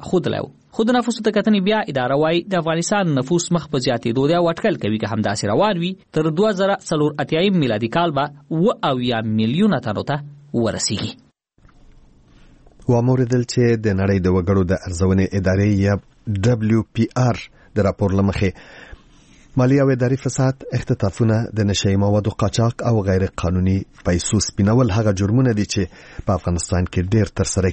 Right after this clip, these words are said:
Speaker 2: کیږي. د جرمونو دا کچه د دې لامل شوې چې یاده اداره افغانستان په نړۍ کې د ډېرو جرمونو لرونکو هیوادونو په څلورم ځای کې راولي. مرسلین ارسله د سیاسي چارو له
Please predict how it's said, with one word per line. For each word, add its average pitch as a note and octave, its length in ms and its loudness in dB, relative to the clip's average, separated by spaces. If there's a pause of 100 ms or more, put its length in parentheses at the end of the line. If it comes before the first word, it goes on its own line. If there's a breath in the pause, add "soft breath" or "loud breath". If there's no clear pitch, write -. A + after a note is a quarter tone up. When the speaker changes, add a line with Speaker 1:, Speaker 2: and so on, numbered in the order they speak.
Speaker 2:
کیږي. F#2+ 220 0 (360 loud breath)
د B2 140 0
جرمونو C#3 380 2
دا C#3 40 0 (100)
کچه C3+ 220 0
د G#2+ 160 0
دې G2+ 160 2
لامل A2 300 2
شوې B2+ 260 2
چې - 80 -4 (120)
یاده A2 240 0 (120)
اداره A2+ 240 2 (320)
افغانستان C3 540 0
په - 80 0
نړۍ B2 240 2
کې B2 100 2 (400 loud breath)
د - 20 2 (200)
ډېرو C3 320 4
جرمونو G#2+ 460 2
لرونکو G2 500 0 (220)
هیوادونو G2 500 2
په G2 60 -4 (160)
څلورم F#2 360 0
ځای G#2+ 240 2
کې - 160 -2
راولي. G#2 260 2 (1160 soft breath)
مرسلین D3 480 2 (100)
ارسله C#3 360 0 (300)
د A#2+ 180 0
سیاسي G#2 360 0 (100)
چارو G#2+ 340 2
له F2+ 100 -2